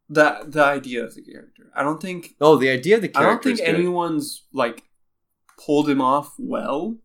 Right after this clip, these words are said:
Speaker 2: Like, maybe one or two people.
Speaker 1: Yeah, like
Speaker 2: But then they immediately unwrite him back to
Speaker 1: Yeah.
Speaker 2: being a whiny little baby.
Speaker 1: Yeah.
Speaker 2: It's awful.
Speaker 1: Yeah.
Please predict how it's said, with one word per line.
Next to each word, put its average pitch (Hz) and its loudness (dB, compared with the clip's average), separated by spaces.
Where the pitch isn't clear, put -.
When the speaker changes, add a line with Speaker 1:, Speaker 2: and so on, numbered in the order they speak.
Speaker 2:
Like, 254 -4
maybe 202 0
one 120 -2
or 110 -4
two 127 -4
people. 127 0
Speaker 1:
Yeah, 170 8
like 151 2
Speaker 2:
But 226 2
then 233 4
they 226 2
immediately 196 2
unwrite 135 0
him 92 -10
back 160 -6
to 160 -2
Speaker 1:
Yeah. 139 2
Speaker 2:
being 131 0
a 110 0
whiny 123 -4
little 117 -2
baby. 113 -4
Speaker 1:
Yeah. 123 -4
Speaker 2:
It's - -18
awful. 185 -14
Speaker 1:
Yeah. - -20